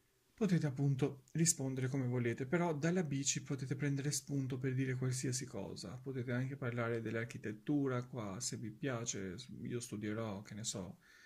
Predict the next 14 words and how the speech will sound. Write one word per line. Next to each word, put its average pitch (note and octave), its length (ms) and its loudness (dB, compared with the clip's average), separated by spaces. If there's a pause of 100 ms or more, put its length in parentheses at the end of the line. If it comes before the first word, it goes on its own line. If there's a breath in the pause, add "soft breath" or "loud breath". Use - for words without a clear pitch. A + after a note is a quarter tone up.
(380 loud breath)
ehm, A#2 1000 -6
architettura B2+ 880 0
o, G2 600 -4
ehm, A2+ 680 -4
archeologia. C3 840 0
Mi A2+ 160 -6
piace A#2 380 -4
molto A#2+ 320 -2
l'Italia B2 560 0
perché A2+ 260 -10
è - 20 -4
un A#2 140 -4
paese A#2 460 -4
dove A2 280 -6